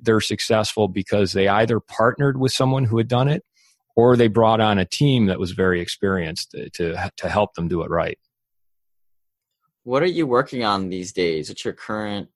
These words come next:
Speaker 2: two-week experiment and a six-month project to kind of show people that you're working on things actively and,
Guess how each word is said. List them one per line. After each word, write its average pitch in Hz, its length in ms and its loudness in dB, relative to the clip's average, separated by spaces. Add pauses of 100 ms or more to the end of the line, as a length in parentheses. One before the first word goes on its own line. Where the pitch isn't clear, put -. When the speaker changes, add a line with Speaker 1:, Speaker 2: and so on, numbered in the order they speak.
Speaker 2:
two-week 123 420 -4
experiment 98 1040 -6 (140)
and 85 240 -10
a 85 60 -10
six-month 85 500 -12
project 80 500 -4 (180)
to - 360 -12 (180)
kind 101 160 -10
of 85 140 -8 (100)
show 95 200 -6
people 95 280 -8
that 85 140 -4
you're 87 160 -4
working 87 400 -8
on 82 160 -10
things 82 320 -10
actively 80 640 -6
and, 76 300 -12